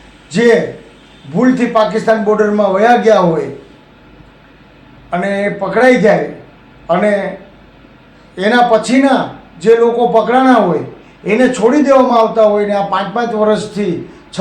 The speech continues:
છ વર્ષથી હજુ પણ ત્યાં એ જેલમાં જ હોય ને એને છોડવામાં ન આવતા હોય, એના માટે પણ આજે એન જી ઓ લોકો શું કરી રહ્યા છે એ વિશે આપણે જાણીએ. અને જે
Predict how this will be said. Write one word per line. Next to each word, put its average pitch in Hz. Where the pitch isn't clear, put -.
છ -
વર્ષથી 208
હજુ 190
પણ 220
ત્યાં 202
એ 190
જેલમાં 185
જ 170
હોય 196
ને 180
એને 208
છોડવામાં 202
ન 208
આવતા 226
હોય, 160
એના 233
માટે 214
પણ 185
આજે 170
એન 185
જી 180
ઓ 196
લોકો 185
શું 185
કરી 180
રહ્યા 185
છે 180
એ 185
વિશે 185
આપણે 208
જાણીએ. 214
અને 196
જે 220